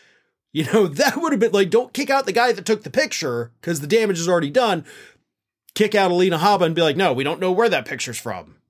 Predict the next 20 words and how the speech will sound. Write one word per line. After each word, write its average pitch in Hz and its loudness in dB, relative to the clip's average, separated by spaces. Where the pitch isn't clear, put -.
But 151 0
they 165 -2
didn't. 190 0
And 247 4
the 202 2
judge, 196 2
by 170 4
the 165 2
way, 151 2
on 165 0
Thursday 151 0
when 139 -2
the 156 -2
trial 151 0
resumed, 107 -4
he 165 2
didn't 220 2
scold 185 2
Alina 170 -2
Habba, 127 -4